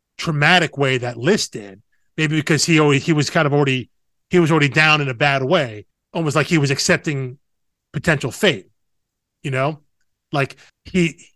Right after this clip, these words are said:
he's already in this, in this headspace of, of, of potentially taking his own life. And then he, he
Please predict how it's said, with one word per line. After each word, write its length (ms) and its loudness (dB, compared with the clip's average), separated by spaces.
he's 260 2
already 260 4
in 80 4
this, 300 -4
in 140 -4
this 180 -4
headspace 560 0
of, 240 2
of, 360 0
of 260 -2
potentially 420 0
taking 340 -2
his 160 0
own 180 -2
life. 300 0
And 100 -4
then 120 -2
he, 220 -6
he 340 -2